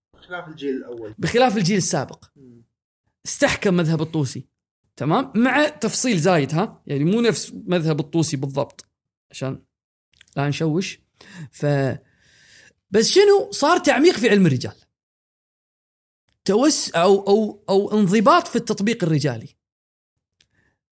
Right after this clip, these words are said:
Speaker 2: من العلامة الحلي صار علم الأصول يشبه مثلا كتاب المحصول للرازي. الحين هم يقولون تأثرته، وبالنهاية أنت شوف الآراء. صح الصياغة متقاربة،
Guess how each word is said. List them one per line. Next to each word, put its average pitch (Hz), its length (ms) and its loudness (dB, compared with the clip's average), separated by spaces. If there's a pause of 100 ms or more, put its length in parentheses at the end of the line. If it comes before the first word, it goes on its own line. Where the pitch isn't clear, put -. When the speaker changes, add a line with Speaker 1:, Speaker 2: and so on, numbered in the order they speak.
(240)
Speaker 2:
من 202 180 4
العلامة 269 480 2
الحلي 185 500 0 (400)
صار 247 300 2
علم 247 180 2
الأصول 294 420 0
يشبه 294 460 2
مثلا 226 320 -2
كتاب 220 380 -2
المحصول 185 520 0
للرازي. 139 480 -4 (300)
الحين 214 220 2
هم 240 140 2
يقولون 240 340 0
تأثرته، 190 500 -2
وبالنهاية 214 440 0
أنت 226 120 -2
شوف 202 220 -2
الآراء. 170 420 -4 (840)
صح 277 240 -2
الصياغة 165 680 -2 (320)
متقاربة، - 520 -10